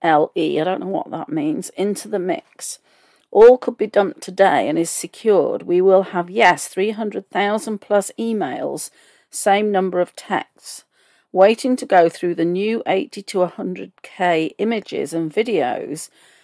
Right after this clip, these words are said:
because if we find what we suspect, then we go immediately to police, setting up a legal way to review."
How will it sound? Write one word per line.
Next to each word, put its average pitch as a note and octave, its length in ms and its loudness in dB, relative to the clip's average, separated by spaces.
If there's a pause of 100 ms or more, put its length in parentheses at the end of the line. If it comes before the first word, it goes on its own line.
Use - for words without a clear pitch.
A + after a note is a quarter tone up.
(100)
because - 340 -6
if F3+ 140 -6
we F3 100 0
find G#3 440 0
what G3+ 200 2
we E3+ 140 -2
suspect, - 800 -4
then D#3 120 0
we D#3 100 0
go D#3 180 -2
immediately F3+ 680 -4
to F#3 160 -16
police, - 720 -12 (500)
setting F#3+ 480 -4
up F3+ 240 2
a D#3+ 320 4
legal F#3+ 720 0
way D3+ 320 0
to - 180 -10
review." E3+ 800 -2